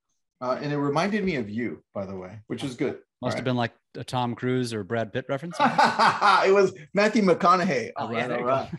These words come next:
Speaker 2: <laughs> All
Speaker 1: All right,
Speaker 2: right.
Speaker 1: all right.
Speaker 2: All
Speaker 1: All right.
Speaker 2: right.
Speaker 1: Say that, say that. <laughs>
Speaker 2: All right, all right, all right.
Speaker 1: Oh, I love that. Uh, dude, right there. It's like Matthew McConaughey. There you go.
Speaker 2: <laughs>
Speaker 1: Uh, anyway, I was interviewing Bethany Mota, which we talked about, ten million YouTube subscribers, if you wanna check her out.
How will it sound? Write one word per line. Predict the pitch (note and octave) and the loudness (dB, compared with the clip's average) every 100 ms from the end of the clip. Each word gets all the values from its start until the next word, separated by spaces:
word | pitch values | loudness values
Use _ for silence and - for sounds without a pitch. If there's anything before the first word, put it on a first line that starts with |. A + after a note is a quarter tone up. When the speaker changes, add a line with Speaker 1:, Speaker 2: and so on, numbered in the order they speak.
| - | -14
Speaker 2:
<laughs> | - | -8
All | D#3+ | 0
Speaker 1:
All | |
right, | E3 E3+ | 4 6
Speaker 2:
right. | |
Speaker 1:
all | F#3+ F3+ | 6 6
right. | G3+ F3+ D3 B2+ C3 E3 | 6 6 4 0 -6 -6
Speaker 2:
All | |
Speaker 1:
All | |
right. | E3 | -6
Speaker 2:
right. | C#3+ | -4
Speaker 1:
Say | D3+ A#3 | 0 4
that, | A#3+ C3 - | 4 2 2
say | A3 G3 | 4 6
that. | E3+ - - - | 4 0 -6 -8
<laughs> | - G#3 F#3+ F#3+ | -4 -4 -4 -4
Speaker 2:
All | F#2 | -6
right, | F#2 G2+ G#2+ | -4 0 2
all | A#2 A#2+ | 2 2
right, | A#2+ A#2 B2+ | 2 0 -2
all | C3+ D3+ | -4 -2
right. | G2+ D2+ - - - - D#4 | -4 -6 -14 -18 -20 -12 -2
Speaker 1:
Oh, | D#4+ | 0
I | C4 | 2
love | C4+ C4 B3 | 2 0 0
that. | A#3 A3+ G#3 G#3 - C#4+ | -2 -4 -6 -10 -14 -10
Uh, | C#4 A3+ | -4 -4
dude, | C#3 A#3 G3+ | -2 -2 0
right | D#3+ G3 | 2 4
there. | F#3+ A#2 | 4 2
It's | A2+ - | -4 -2
like | C3+ A2+ | -4 -2
Matthew | D#3+ E3+ D3+ | -4 -2 -4
McConaughey. | C#3+ C3+ A#2+ F#2+ A2+ | -4 -4 -6 -8 -6
There | B2+ | -2
you | B2 | -2
go. | A2+ - | -4 -10
Speaker 2:
<laughs> | B2+ - - - _ _ _ | -18 -20 -20 -20 _ _ _
Speaker 1:
Uh, | D#3+ E3 D3 C#3 B2+ F3+ | 2 4 4 4 2 0
anyway, | G3+ F3 | 2 2
I | D#3+ | 4
was | D#3 E3+ | 2 2
interviewing | G3 F#3+ F3 F3 E3 D3 - _ | 0 0 -2 -2 -2 -6 -12 _
Bethany | - A2+ D3 D3+ G3 F3+ | -20 0 2 2 0 0
Mota, | C#3+ A#2 A#2 B2 | 0 -2 0 -2
which | B2 A2+ | -2 -4
we | B2+ | -6
talked | B2 A#2 A2+ | -2 -2 -2
about, | A2 A2 - | -2 -2 -2
ten | C#3+ D3 | -6 -4
million | D3+ D3 C#3+ C#3 | -2 -2 -4 -4
YouTube | - B2+ - B2 | -2 -2 -4 -8
subscribers, | - - - G#2+ G2 G#2+ G#2 | -8 -10 -6 -4 -2 -4 -10
if | G#2 | -10
you | G#2 | -6
wanna | A2+ G#2+ | -4 -4
check | - A#2 | -6 -6
her | - A2+ | -2 -2
out. | F2 | -2